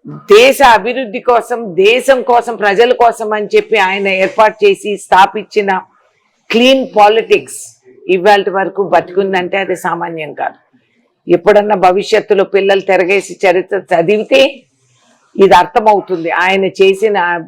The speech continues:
ఆయన వహించిన కీలక పాత్ర in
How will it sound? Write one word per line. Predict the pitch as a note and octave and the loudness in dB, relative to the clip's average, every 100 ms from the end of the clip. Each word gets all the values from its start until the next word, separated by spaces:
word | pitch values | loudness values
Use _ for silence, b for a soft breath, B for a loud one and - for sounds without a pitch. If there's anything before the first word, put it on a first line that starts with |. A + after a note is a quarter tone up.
| - | -2
ఆయన | F3 F#3 G3 | -2 -4 -6
వహించిన | F3+ E3 F3 A3+ A#3 A#3 G3 | -6 0 0 0 0 0 0
కీలక | - G#3 A3 A#3 F3 | -2 2 4 2 -2
పాత్ర | - F#3 G3 G#3+ E3+ - _ _ _ _ _ - | -2 -2 0 -4 -6 -8 _ _ _ _ _ -2
in | F#3+ | -2